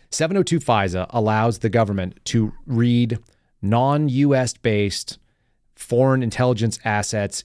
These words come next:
emails, phone calls, whatever touches American phone lines, um, text messages and stuff like that. The problem is, the biggest problem is, is that it also catches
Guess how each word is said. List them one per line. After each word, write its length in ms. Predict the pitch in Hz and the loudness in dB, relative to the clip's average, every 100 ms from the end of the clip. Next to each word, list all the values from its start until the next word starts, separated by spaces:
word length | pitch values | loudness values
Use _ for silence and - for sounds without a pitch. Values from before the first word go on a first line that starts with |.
| _ | _
emails, 840 | 151 127 123 123 120 117 107 - | 0 2 2 0 0 -2 -4 -10
phone 240 | - 127 120 | -4 -2 0
calls, 400 | - 117 110 98 | 0 0 0 0
whatever 300 | 113 123 123 | 0 0 0
touches 340 | - 127 113 | -2 -2 -2
American 420 | 107 107 104 104 | 0 0 0 -2
phone 240 | 98 107 101 | -2 -2 -2
lines, 380 | 90 - - - _ _ _ | -4 -8 -12 -16 _ _ _
um, 280 | 92 92 87 | -4 -4 -2
text 240 | 113 110 | -4 -2
messages 260 | 110 90 92 | -4 -4 -6
and 80 | 95 | -6
stuff 200 | 95 - | -6 -8
like 140 | 87 | -8
that. 220 | 92 - _ _ _ _ - _ _ _ | -10 -12 _ _ _ _ -20 _ _ _
The 80 | - | -14
problem 480 | - 135 175 120 85 | -2 0 2 0 -2
is, 320 | - - - _ _ _ _ _ _ _ _ | -8 -12 -14 _ _ _ _ _ _ _ _
the 100 | 92 | -10
biggest 380 | 82 123 143 - | 0 2 2 0
problem 360 | 110 82 73 71 | -4 -6 -8 -12
is, 280 | 55 - - _ _ _ - | -10 -12 -12 _ _ _ -2
is 140 | 98 | 0
that 100 | 107 | 0
it 80 | 107 | 0
also 580 | 123 156 - 110 92 95 - _ _ | 0 2 2 -2 -2 -6 -12 _ _
catches 720 | - 110 - 92 95 113 - | -2 0 0 -2 -2 -4 -10